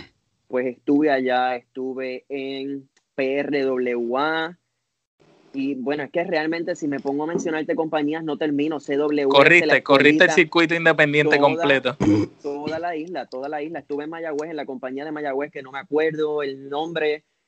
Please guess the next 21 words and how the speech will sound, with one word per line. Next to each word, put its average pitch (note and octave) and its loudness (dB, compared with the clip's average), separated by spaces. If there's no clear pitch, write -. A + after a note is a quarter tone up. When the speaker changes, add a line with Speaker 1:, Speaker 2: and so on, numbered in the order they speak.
Speaker 1:
Este, B2 0
Speaker 2:
Sí, C3 -6
Speaker 1:
estuve D3+ 4
Speaker 2:
donde D#3 4
Speaker 1:
en - 2
Speaker 2:
salió C3+ 4
Speaker 1:
muchas D3 4
Speaker 2:
Morgan D#3 10
Speaker 1:
compañías. C3 4
Speaker 2:
y A#2+ -2
toda C#3+ 2
esa C#3 -2
gente C3+ -4
de A#2 -4
allá. A#2 -2
Speaker 1:
Ajá, B2 -6
estuve C#3 0
allá C#3 -2
en C3+ -6
unos C3 -6
eventos. D3+ -4